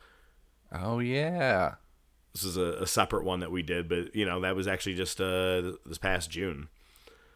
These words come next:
Speaker 2: <laughs> Speaking of this past June, right around that time,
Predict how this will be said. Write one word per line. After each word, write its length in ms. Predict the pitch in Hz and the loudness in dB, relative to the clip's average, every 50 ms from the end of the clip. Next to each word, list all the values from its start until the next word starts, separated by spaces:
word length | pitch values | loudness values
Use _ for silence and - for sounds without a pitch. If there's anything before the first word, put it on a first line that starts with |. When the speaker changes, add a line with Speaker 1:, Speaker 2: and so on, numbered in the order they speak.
| - - - 110 - - | -18 -8 -6 -4 4 10
Speaker 2:
<laughs> 640 | - 175 139 - - - - - - - - - | 12 12 12 12 10 -8 -16 -16 -16 -16 -16 -14
Speaking 500 | - - - - 143 117 120 113 110 98 | -12 -8 0 0 0 2 4 2 4 4
of 460 | 95 98 98 92 90 87 87 80 - - - _ - | 4 4 4 4 2 0 -2 -6 -10 -16 -18 _ -8
this 140 | 85 85 - | -8 -2 0
past 300 | 101 92 90 82 78 87 | 2 2 2 2 0 -4
June, 440 | 92 90 98 101 110 120 117 110 - - | -2 0 0 0 0 -2 -4 -4 4 8
right 120 | 143 147 | 8 10
around 220 | 143 135 131 127 | 10 10 8 8
that 220 | 120 127 135 120 107 | 8 6 6 4 4
time, 420 | - 104 98 98 95 98 101 104 | 2 2 4 4 2 2 0 -2